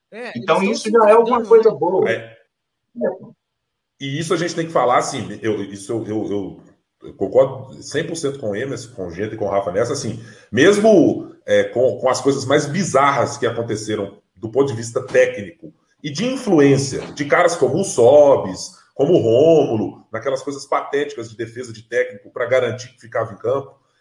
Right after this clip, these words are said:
Speaker 3: é, mesmo naqueles momentos, assim, eu, eu,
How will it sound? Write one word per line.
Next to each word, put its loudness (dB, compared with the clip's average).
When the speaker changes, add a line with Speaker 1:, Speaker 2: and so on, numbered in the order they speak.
Speaker 3:
é, 2
mesmo 4
naqueles 0
momentos, -4
assim, -12
eu, -12
eu, -8